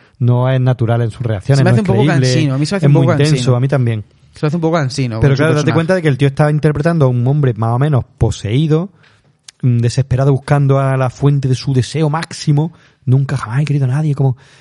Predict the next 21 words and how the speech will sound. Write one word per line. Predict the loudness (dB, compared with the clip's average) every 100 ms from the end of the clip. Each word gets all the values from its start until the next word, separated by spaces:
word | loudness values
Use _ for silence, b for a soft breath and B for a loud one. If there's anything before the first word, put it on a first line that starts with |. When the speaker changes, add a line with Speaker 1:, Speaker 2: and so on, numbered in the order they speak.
| b -6
Speaker 1:
no |
te | -2
puedes | -2 -2 -4
imaginar | -4 -4 -4 -4
hasta | -2
qué | -4
punto | -2 -2 -2 -4
caí | -4 -2
enamorado | -2 -2 -2 -4
de | -4 -4
ella. | -6 -8 -14 b b b _
Está | -6 -2
buscando | 0 0 -2 0
una, | 0 0
una | 0 0
barbaridad, | 0 -2 -4 -4 -2 -2
una, | -2 -2
una | -2 -2 -4
quimera, | -4 -2 -2 -2 -6 b b b b
obsesionado, | -4 -4 -6 -6 -4 -2 0 -2 -2 -2
enfermo. | -2 -2 0 2 2 2 0 -2